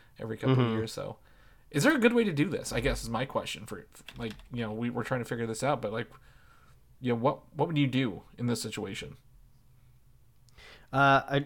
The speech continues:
Speaker 1: Yeah,
Speaker 2: I don't know.
Speaker 1: exactly.
Speaker 2: That just
Speaker 1: <laughs>
Speaker 2: kinda, this, this kinda just seems like a project from, like, the publishing arm that's just
Speaker 1: Yeah.
Speaker 2: like, "Hey, we need a new project that'll make some money. Let, let's make
Speaker 1: Yeah.
Speaker 2: an M C U timeline.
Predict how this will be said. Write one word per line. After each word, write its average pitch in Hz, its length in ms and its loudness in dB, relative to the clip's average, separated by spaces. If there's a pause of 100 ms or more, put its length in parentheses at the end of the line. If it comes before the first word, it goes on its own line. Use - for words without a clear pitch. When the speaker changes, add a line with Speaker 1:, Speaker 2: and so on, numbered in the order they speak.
(100)
Speaker 1:
Yeah, 127 140 4
Speaker 2:
I - 20 0
don't - 80 -6
know. 123 60 2
Speaker 1:
exactly. 165 340 10
Speaker 2:
That 151 120 8
just 151 180 6
Speaker 1:
<laughs> - 0 -
Speaker 2:
kinda, 190 240 12
this, 165 240 6
this 175 200 6
kinda 196 220 8
just 156 140 6
seems 165 160 8
like 156 100 8
a 143 60 8
project 139 500 8
from, 131 160 4
like, 120 220 4
the 127 80 6
publishing 127 520 4
arm 131 320 8
that's 120 200 4
just 127 160 2
Speaker 1:
Yeah. - 60 2
Speaker 2:
like, 120 180 4
"Hey, 143 240 8
we 127 140 6
need 135 160 6
a 131 60 6
new 127 120 6
project 127 400 6
that'll 117 160 4
make 113 160 2
some 117 160 0
money. 113 260 2
Let, 127 180 0
let's 160 200 -6
make 180 80 2
Speaker 1:
Yeah. 139 60 0
Speaker 2:
an 175 100 0
M 165 80 2
C 160 140 -4
U 151 100 2
timeline. 123 580 6